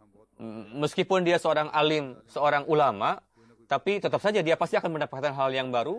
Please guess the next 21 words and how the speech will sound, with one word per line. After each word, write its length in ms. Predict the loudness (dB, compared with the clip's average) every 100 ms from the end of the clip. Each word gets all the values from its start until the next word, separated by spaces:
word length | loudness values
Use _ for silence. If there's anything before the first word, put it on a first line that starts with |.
| -2
dan 160 | -2
menjadi 320 | -4 -6 -4 -2
pengingat 400 | 0 2 0 -2
bagi 240 | -2 0
dirinya 240 | -2 -4
sendiri 480 | -6 -4 -4 -4 -10 _ _ _ _ _ -20 -16
sebagai 320 | -4 -2 -2
islah. 400 | -4 -6 -6 -8 _ _
Untuk 240 | -8 -6 -4
itu, 480 | -4 0 0 0 -6 _ -4
dengarlah 400 | 0 2 2 0
dengan 400 | -2 -6 -10 -18 -20 _ _ _ _
tawajuh 480 | 0 4 4 2 -4 -6 _ _ _ _ _ -10
untuk 320 | -6 -6 -4
meningkatkan 560 | -4 -2 -2 -2 -4 -2
rohani, 560 | -2 -2 -4 -8 -12 -16 _ _ _ _ _ _ _ _ -6
laksanakanlah 640 | -4 -2 -4 -4 -2 -2 -4
ibadah 480 | -2 0 2 -2 -4 _ _ _ _
kepada 320 | -10 -4 -2 0
Allah 160 | -2
Ta'ala. 300 | -2 -4 -4